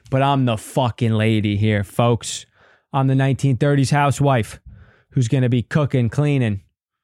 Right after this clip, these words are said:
breastfeeding. I can't do any of those things. I'm fucking dog shit at cleaning. I just get tired immediately. Um, cooking, I just cook for efficiency. I don't give a fuck what it tastes like. Throw the meat in the pan, done, eat it. Cut the fruit up,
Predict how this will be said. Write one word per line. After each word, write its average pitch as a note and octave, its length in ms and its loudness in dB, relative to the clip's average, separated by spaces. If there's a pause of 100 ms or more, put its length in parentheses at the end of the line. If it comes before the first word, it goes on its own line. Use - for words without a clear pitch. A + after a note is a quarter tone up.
(360)
breastfeeding. D3+ 800 0 (840)
I B2+ 80 0
can't C3 200 0
do C3 120 2
any B2 160 2
of G#2+ 60 2
those G2+ 140 -2
things. G#2 300 -2
I'm B2 160 0
fucking G#2+ 500 -2
dog A#2+ 280 0
shit C3 160 0
at B2 100 0
cleaning. A2 340 0
I G#2+ 140 0
just G#2+ 180 -4
get G#2 220 -4
tired G#2 520 0
immediately. G2+ 640 0 (680)
Um, G2+ 600 2 (220)
cooking, C#3+ 300 0
I G#2 120 2
just G2+ 200 -2
cook A#2 240 -2
for G2+ 320 0
efficiency. - 800 -4
I B2+ 120 0
don't A#2 120 0
give G#2+ 140 0
a F#2+ 60 -4
fuck - 380 -6 (420)
what A2+ 260 0
it G#2 120 -6
tastes - 280 -6
like. F#2+ 180 -8
Throw B2 200 0
the B2 80 2
meat B2+ 160 2
in D3+ 60 -4
the C3 80 0
pan, B2+ 460 0
done, A#2+ 400 0 (120)
eat A#2+ 240 0
it. - 140 -12 (360)
Cut A#2 160 -2
the A#2 80 0
fruit C3+ 260 0
up, B2+ 240 -2